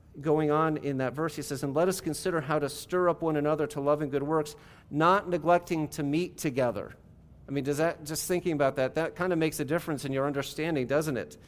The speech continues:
Not, not neglecting to meet together. But if they're afraid of the king,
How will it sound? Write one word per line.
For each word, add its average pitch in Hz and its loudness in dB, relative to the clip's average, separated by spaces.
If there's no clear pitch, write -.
Not, 160 2
not 151 0
neglecting 156 0
to 147 -4
meet 156 -4
together. 107 -6
But 185 4
if - -2
they're 190 4
afraid 151 0
of 131 -2
the 135 -6
king, 135 -2